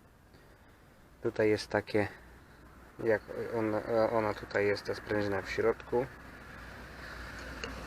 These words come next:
I tu na końcu ma takiego czopa, jakby to nazwać, który zamyka po prostu nam dopływ wody. On wchodzi tutaj, e, dochodzi nam tutaj tą dziurkę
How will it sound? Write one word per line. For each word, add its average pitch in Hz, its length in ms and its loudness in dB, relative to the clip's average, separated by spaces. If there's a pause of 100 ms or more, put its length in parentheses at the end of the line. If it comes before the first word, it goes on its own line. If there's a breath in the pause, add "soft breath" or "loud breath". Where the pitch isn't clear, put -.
(480)
I 117 100 0
tu - 140 0
na 117 140 8
końcu 135 520 10 (520)
ma 110 120 6
takiego 117 520 8 (1000)
czopa, 127 340 8
jakby 113 240 2
to - 160 -4
nazwać, 113 420 0 (680 loud breath)
który 120 300 8 (280)
zamyka 113 420 2
po - 120 -6
prostu - 360 0
nam 104 200 2
dopływ 107 420 2 (760)
wody. 107 380 2
On 98 100 0
wchodzi 107 400 2
tutaj, 101 400 0 (300)
e, - 1040 -12
dochodzi 117 380 6
nam 104 200 2
tutaj 104 320 2
tą 107 180 -2
dziurkę 107 360 2